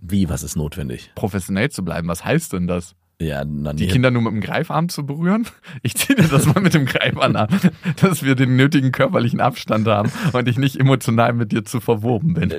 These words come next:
Speaker 1: Das ist nett, dass du über mir was malst, aber denk daran, ich bin nur deine Babysitterin und empfinde dabei gar nichts.
Speaker 2: Ich werde für die Beziehung, die wir gerade führen, bezahlt.
Speaker 1: Ja.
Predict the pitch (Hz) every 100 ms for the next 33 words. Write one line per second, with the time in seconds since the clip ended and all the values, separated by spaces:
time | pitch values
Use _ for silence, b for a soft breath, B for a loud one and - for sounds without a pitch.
0 | 135 135 147 - 123 127 147 135 - 107
1 | 104 104 107 104 98 92 92 92 95 131
2 | - 110 110 127 131 110 107 - 117 104
3 | 101 95 104 107 90 95 95 98 92 95
4 | 92 110 98 92 92 90 87 64 - -
5 | - 113 143 147 139 127 117 104 - 175
6 | 110 101 98 95 98 95 - 113 98 98
7 | - - 90 - 123